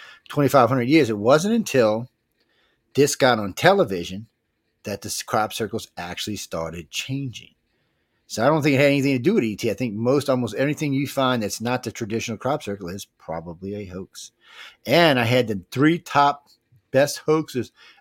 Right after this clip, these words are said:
in the world come on our show and sh-, talk about the ones they did. They did, they did some really good ones, and they videotaped them. So there's no, no, you can't <laughs> say they didn't do 'em. They videotaped 'em.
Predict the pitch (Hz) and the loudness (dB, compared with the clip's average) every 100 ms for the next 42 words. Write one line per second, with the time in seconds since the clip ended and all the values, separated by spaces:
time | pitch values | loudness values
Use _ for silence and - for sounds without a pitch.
0 | - 117 156 165 185 175 139 151 135 131 | -10 -2 2 4 8 10 8 4 2 2
1 | 135 135 - 139 117 98 - - 131 123 | 2 2 2 0 0 -6 -14 -6 -4 -4
2 | 113 104 101 107 107 104 104 101 90 104 | -4 -4 -6 -8 -8 -8 -8 -8 -6 -6
3 | 85 - _ _ _ - 131 120 110 85 | -6 -12 _ _ _ -6 -2 0 0 -2
4 | 113 120 107 - 90 85 92 85 73 73 | -4 -4 -4 -6 -10 -10 -10 -10 -12 -18
5 | - _ - 117 123 135 107 120 95 92 | -18 _ -14 -6 -2 0 0 -2 -2 -6
6 | 95 85 87 101 98 110 110 101 113 110 | -10 -10 -14 -12 -10 -6 -8 -6 -6 -6
7 | 101 104 120 120 - 185 180 170 170 156 | -6 -8 -4 2 6 8 8 6 4 2
8 | 120 160 151 123 135 113 123 104 101 98 | 2 2 2 2 0 0 -4 -4 -6 -10
9 | 95 90 | -12 -18